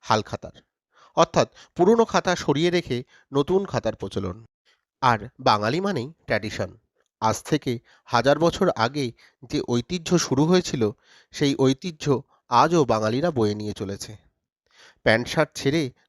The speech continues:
ধুতি পাঞ্জাবি পরা, নানা রকম বর্ণাঢ্য উৎসব পালন করা, বাঙালি খানাপিনা,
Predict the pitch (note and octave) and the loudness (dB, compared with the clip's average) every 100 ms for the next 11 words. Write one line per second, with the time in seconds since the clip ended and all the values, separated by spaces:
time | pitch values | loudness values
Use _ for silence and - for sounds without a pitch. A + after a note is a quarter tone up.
0 | A2 B2 C3 - C3 C3+ C3+ C#3 B2+ B2 | -6 -4 -4 -2 -2 -2 -4 0 2 2
1 | B2 _ - A#2 B2 B2+ - B2 G#2+ A2+ | 0 _ -4 0 2 2 0 -4 0 0
2 | A#2 B2+ C3 C3+ A2+ - - D#3 - B2 | 2 -2 0 -4 -4 -8 -8 -6 -4 -4
3 | B2 A#2 A2+ C3+ _ _ _ - _ _ | -4 -8 -12 -14 _ _ _ -20 _ _
4 | G#2+ A#2 C3 D#3 - B2 B2 C#3 C3 B2+ | 2 4 2 -4 -6 -4 -2 -4 -6 -6